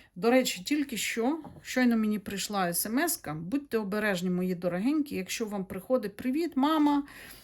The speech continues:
це мій новий номер, перерахуй, мені треба гроші". Угу. Так, будьте обережні. Е, дивіться,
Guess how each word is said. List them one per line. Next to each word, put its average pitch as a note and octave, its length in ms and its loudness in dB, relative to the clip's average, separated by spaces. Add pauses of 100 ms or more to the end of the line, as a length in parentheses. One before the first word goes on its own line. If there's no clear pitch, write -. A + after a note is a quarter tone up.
це - 180 4
мій C#4+ 200 12
новий C4 320 6
номер, C#4+ 520 4
перерахуй, C4+ 640 4
мені B3 300 8
треба A#3 320 0
гроші". F#3+ 560 -2 (2250)
Угу. F#3+ 440 -4 (2000)
Так, D#3+ 380 -10 (220)
будьте C4 260 2
обережні. G#3 580 0 (640)
Е, F#3 300 -2
дивіться, F#3+ 520 -2